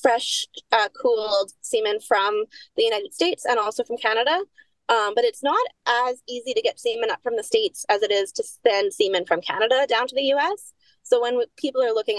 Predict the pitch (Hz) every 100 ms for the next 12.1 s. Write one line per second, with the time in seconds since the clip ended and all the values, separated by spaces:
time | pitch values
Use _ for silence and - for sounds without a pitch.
0 | 196 170 - 208 190 190 220 214 208 190
1 | 196 - 214 185 - 214 - 226 202 190
2 | 185 170 - - 202 180 170 - 202 220
3 | 190 160 175 - _ - - 233 220 -
4 | 233 247 240 - 226 208 226 190 185 -
5 | 190 - - - - 220 196 180 170 160
6 | _ _ _ _ _ - - 240 - 240
7 | 254 214 240 254 214 185 180 - - -
8 | - - 262 220 220 220 - 180 190 190
9 | 185 190 185 180 185 208 180 160 - -
10 | 214 196 196 - 196 196 - 208 196 185
11 | 214 220 - 180 170 175 170 165 165 165
12 | -